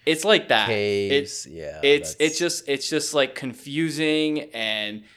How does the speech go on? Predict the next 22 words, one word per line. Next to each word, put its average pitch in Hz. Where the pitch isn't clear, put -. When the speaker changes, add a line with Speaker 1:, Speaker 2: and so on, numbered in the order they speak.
Speaker 1:
the 117
Speaker 2:
Hmm. 110
Speaker 1:
level 139
doesn't 139
make 131
sense, 127
and 113
everything 135
all 139
looks 131
the 131
same. 123
Speaker 2:
Mm-hmm. 98
Speaker 1:
So -
I'm, 139
I'm 135
trying 160
to 156
get 151
through 131
that 110
part, 160